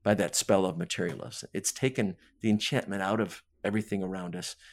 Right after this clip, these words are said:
and turn it into just atoms and molecules. And so Lewis and Tolkien wanna break that spell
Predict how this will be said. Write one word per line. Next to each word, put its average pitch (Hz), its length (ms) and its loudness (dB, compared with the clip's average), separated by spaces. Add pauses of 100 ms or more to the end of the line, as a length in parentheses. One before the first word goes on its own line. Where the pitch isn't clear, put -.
(140)
and 101 140 0
turn 127 180 4
it 113 100 6
into 92 180 0
just 87 280 -4
atoms 87 300 0
and 87 100 -4
molecules. - 600 -10
And 92 120 -4
so 101 260 -6 (320)
Lewis 127 180 6
and 107 80 0
Tolkien 110 280 0
wanna 90 240 -4 (240)
break 135 260 4
that - 180 -2
spell - 460 -6